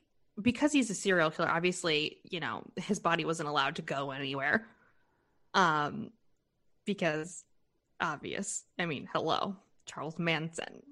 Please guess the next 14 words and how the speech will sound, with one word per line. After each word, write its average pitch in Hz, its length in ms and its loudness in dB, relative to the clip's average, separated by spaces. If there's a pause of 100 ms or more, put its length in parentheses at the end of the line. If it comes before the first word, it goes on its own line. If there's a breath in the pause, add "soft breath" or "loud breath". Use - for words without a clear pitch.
(140)
But - 280 8
there 220 260 12
was 240 180 8
a 220 60 12
news 262 240 10
ar-, 180 160 6
story 190 420 10
that 185 160 0
she - 160 4
was 247 160 8
trying 220 340 10
to 220 100 2
get, 190 280 8
like, 165 400 2